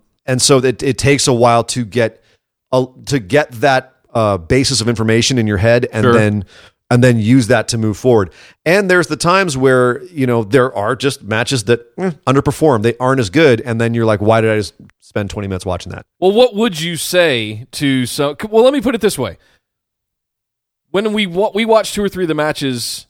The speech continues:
Speaker 2: that I didn't particularly pay attention to and or enjoy, uh, today before we started recording, and I did that with you, and you were there,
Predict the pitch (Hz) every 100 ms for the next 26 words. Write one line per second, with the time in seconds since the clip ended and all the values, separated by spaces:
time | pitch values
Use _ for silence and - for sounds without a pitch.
0 | _ 135 135 - 143 143 156 151 135 -
1 | 123 120 113 110 107 110 _ _ _ _
2 | - 135 117 147 151 147 127 143 139 123
3 | 123 127 117 113 110 98 117 143 117 101
4 | 120 _ _ _ _ - 117 113 110 107
5 | _ - 139 117 156 139 123 117 135 123
6 | 110 135 123 113 - 151 135 113 113 117
7 | 127 117 110 110 143 165 135 107 95 92
8 | 107 123 117 113 95 123 127 127 120 101